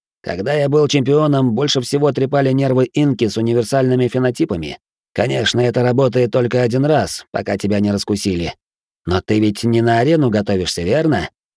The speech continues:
«Верно», сказал я. Мы вышли из полигона через транслокатор, оказавшись в большом прямоугольном зале,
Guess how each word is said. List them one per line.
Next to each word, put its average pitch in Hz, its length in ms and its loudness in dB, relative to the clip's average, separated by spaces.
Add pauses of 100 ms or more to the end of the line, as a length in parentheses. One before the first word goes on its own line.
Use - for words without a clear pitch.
(640)
«Верно», 95 480 -2 (180)
сказал 82 340 -6
я. 76 180 -6 (1300)
Мы 117 140 2
вышли 175 300 4
из 151 100 0
полигона 139 560 2
через 120 320 0
транслокатор, 101 800 -4 (340)
оказавшись 98 640 -4
в 92 120 -2
большом 107 440 0
прямоугольном 95 680 -2
зале, 73 420 -8